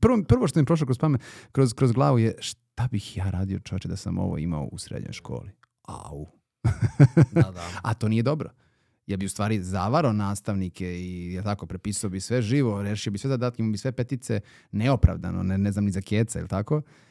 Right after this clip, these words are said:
Speaker 1: I, i, znaš, do-, dokle bi stigao? E sad, gde je kontrola toga? Gde će biti kontrola toga? Da, mislim da će to u stvari usloviti da, da se, da se čitav način obrazovanja promeni. E, dosadašnji, ovaj
Speaker 2: Pa mora.
Speaker 1: konvencionalni, morat će.
Speaker 2: Mora, ali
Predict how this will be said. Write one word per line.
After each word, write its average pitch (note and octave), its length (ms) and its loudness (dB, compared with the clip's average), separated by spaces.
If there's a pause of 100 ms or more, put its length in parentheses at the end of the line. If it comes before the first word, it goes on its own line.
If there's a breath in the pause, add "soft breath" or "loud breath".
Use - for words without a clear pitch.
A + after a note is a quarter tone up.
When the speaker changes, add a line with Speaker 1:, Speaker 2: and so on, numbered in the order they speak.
(160 soft breath)
Speaker 1:
I, G#2+ 80 0
i, G#2 260 -2 (220)
znaš, F#2+ 360 -2 (260)
do-, - 200 -8
dokle A2 260 0
bi A2 80 0
stigao? - 340 -6 (180 loud breath)
E F#2 60 -4
sad, C3+ 120 2
gde B2 100 4
je C#3 80 6
kontrola G2 380 -2
toga? - 300 -12 (240)
Gde A#2 140 0
će G2+ 140 -4
biti A#2+ 240 0
kontrola E2+ 420 -6
toga? D2+ 320 -10
Da, - 200 -8
mislim D3+ 200 0
da D#3+ 60 2
će D3+ 120 -2
to E3 140 0
u D#3 40 4
stvari D#3 260 2
usloviti C3+ 580 0
da, B2 160 0
da A#2 120 0
se, A2+ 140 -4
da A2+ 60 -4
se A2 120 -4
čitav B2 300 -2
način A#2+ 420 2
obrazovanja G#2 760 2 (300)
promeni. E2+ 480 -6 (440 soft breath)
E, F2+ 80 -2 (100)
dosadašnji, G2+ 640 0
ovaj F2 220 -2
Speaker 2:
Pa D3+ 80 0
mora. - 100 2
Speaker 1:
konvencionalni, E2+ 600 0
morat G#2 300 2
će. - 160 -12 (280)
Speaker 2:
Mora, C#3+ 520 -6
ali A#2 360 -6